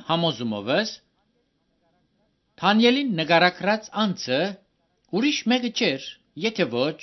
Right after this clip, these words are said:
Տեր Հիսուս Քրիստոսը։ Բացատրեմ, թե ինչու այսպես կխորհիմ։ Երկրի վրա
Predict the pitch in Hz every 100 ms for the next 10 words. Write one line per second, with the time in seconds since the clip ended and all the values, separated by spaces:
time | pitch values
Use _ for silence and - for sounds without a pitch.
0 | - _ - 165 196 156 - 220 - 131
1 | 123 - _ _ - 131 - 113 - -
2 | _ _ _ _ _ _ _ _ _ _
3 | _ _ _ _ _ _ _ _ 180 180
4 | _ _ _ _ _ _ _ 226 160 143
5 | _ _ 185 180 _ _ _ _ _ _
6 | - 277 208 139 147 196 - 185 180 175
7 | 190 - 180 120 _ _ _ 170 165 -
8 | 123 - - _ _ - 131 127 117 113
9 | - _ _ _ _ _ _ _ _ _
10 | _ _ _ _ _ _ _ _ _ _
11 | _ _ 262 _ _ 190 294 _ 240 _
12 | _ _ _ _ _ 156 214 277 294 311
13 | 185